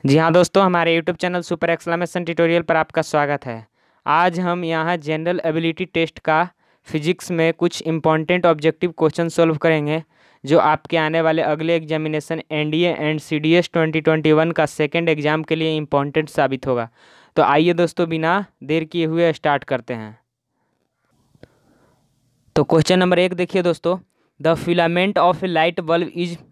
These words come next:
made up of", मतलब विद्युत बल्ब का फिलामेंट होता है जो किसका बना होता है? ऑप्शन ए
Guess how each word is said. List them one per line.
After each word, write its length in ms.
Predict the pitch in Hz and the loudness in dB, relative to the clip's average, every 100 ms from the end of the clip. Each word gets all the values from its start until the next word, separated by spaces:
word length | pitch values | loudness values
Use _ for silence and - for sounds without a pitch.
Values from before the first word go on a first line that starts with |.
| - | -10
made 340 | 151 160 165 - | -4 0 0 0
up 120 | 160 - - | 0 0 0
of", 300 | 143 127 - - _ _ _ _ | 0 -2 -6 -18 _ _ _ _
मतलब 440 | 147 139 156 196 - _ _ - | -4 0 2 0 -2 _ _ -8
विद्युत 380 | 143 156 185 190 | -4 2 2 2
बल्ब 260 | 165 175 | 2 2
का 160 | 175 175 | 2 0
फिलामेंट 600 | 165 170 160 156 175 185 | 0 -2 0 0 0 0
होता 200 | 160 156 | 0 0
है 100 | 156 | 0
जो 100 | 160 | -2
किसका 380 | - 151 - 165 | -6 -6 -2 0
बना 180 | 160 147 | 2 0
होता 220 | 143 151 | 0 -2
है? 160 | 165 - _ _ _ _ - | -2 -6 _ _ _ _ 0
ऑप्शन 380 | 147 - 175 165 | 0 2 -2 -2
ए 160 | 190 | -4